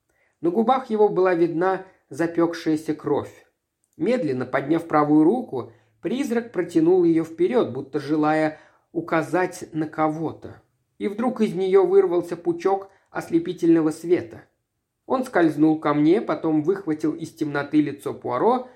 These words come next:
и упал на миссис Мальтраверс. Ее перекошенное от ужаса, мертвенно-бледное лицо будто плавало в темноте. Никогда этого не забуду,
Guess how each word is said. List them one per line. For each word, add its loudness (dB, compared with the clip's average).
и -6
упал 2
на 0
миссис -2
Мальтраверс. -4
Ее 4
перекошенное 2
от -6
ужаса, -4
мертвенно-бледное 0
лицо 0
будто -4
плавало -2
в -18
темноте. -12
Никогда 2
этого -2
не -4
забуду, -4